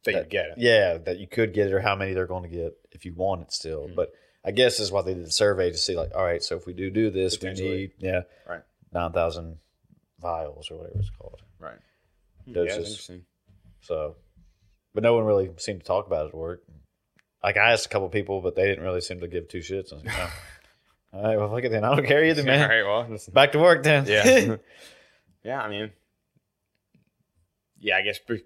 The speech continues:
Speaker 1: just 'cause it's so early into, like, early as in just getting it out, and, like, we talked about how fast
Speaker 2: Yeah.
Speaker 1: it came out already, but, like, you know, yeah, if, if it's going to only a specific number of people first, and then before they can get more production, and then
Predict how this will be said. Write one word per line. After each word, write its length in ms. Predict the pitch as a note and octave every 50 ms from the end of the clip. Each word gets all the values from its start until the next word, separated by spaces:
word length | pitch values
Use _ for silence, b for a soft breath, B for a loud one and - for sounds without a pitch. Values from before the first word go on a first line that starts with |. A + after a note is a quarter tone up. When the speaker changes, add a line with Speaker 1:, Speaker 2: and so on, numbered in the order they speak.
| _ -
Speaker 1:
just 200 | - A2+ - -
'cause 120 | A#2 G#2+
it's 120 | G#2 G2 -
so 380 | - - - F#2+ F#2+ F#2+ F#2+ -
early 380 | F2 F2+ F#2 G2 G2+ G#2 G#2+ G#2
into, 640 | G2+ G2 F2+ F#2 F#2 F#2 F2+ F2+ F2+ F2 E2+ E2+ E2 _ _
like, 280 | - E2+ F2 F2 - _ F2+ F2 _ _ _ -
early 300 | F#2 F#2+ F#2 F#2 F#2+ F#2
as 120 | F2+ F2
in 300 | F#2 F2+ F2+ F2+ F2 - _ _ _ _ _ F#2+ F#2+ F#2+ F#2
just 200 | F#2+ F#2 - -
getting 260 | G2+ F#2+ F#2 F2+ F2+
it 80 | F2 D#2+
out, 280 | D#2+ E2 E2+ E2+ E2
and, 80 | - E2+
like, 140 | E2 E2 D#2+ _ _ _ _ -
we 80 | F#2+
talked 240 | F2+ - E2 - -
about 100 | F2 D#2
how 80 | E2 E2
fast 220 | - F2 E2 F2
Speaker 2:
Yeah. 120 | F2 E2+
Speaker 1:
it 40 | -
came 80 | F2 E2
out 60 | D#2
already, 240 | D#2 D#2 D#2+ D#2+ E2+
but, 220 | E2 F2 F2 F#2+ G2
like, 160 | F#2+ F#2+ F#2+
you 80 | G#2
know, 180 | F2+ E2+ F2 F2+ - _ _ _ _ _ _ _ _ _ _ _ _ _ -
yeah, 160 | A2 G2+ F#2+
if, 80 | F2+ - _ - - - F2+ _
if 180 | - F#2 F2 F2+
it's 340 | G2 F#2 - - - - - _ _ _ -
going 300 | G2+ G#2 G2 G2 G2 F#2+ F#2+
to 60 | F#2+
only 280 | F2 F2+ G2 G2 G2 F#2+
a 40 | F#2
specific 420 | - - G2 - G#2+ F#2+ F2+ F#2
number 200 | F#2+ F#2 F2+ F2+
of 60 | F2+ -
people 260 | - A2+ A2 A2 F#2+
first, 500 | - A2+ G#2+ G#2+ G#2+ G#2 G#2 G2+ - G2+
and 100 | F#2+ F#2
then 340 | F2+ F2+ F2+ F2+ F2+ F2+ F2
before 280 | F2 - - G#2 G2
they 100 | F#2 F#2
can 100 | F2 F2
get 200 | E2+ E2+ F2 E2 - - - _
more 120 | - F#2+ F2+
production, 1120 | - F#2 F#2+ G2 G2 F#2+ - G2 F#2+ F#2 F#2+ F#2+ F#2+ F#2+ F#2+ F#2+ F#2+ F#2+ F#2+ F#2+ F#2+ F#2+ -
and 140 | E2+ E2 E2
then 360 | E2 E2 E2 E2+ E2+ E2+ E2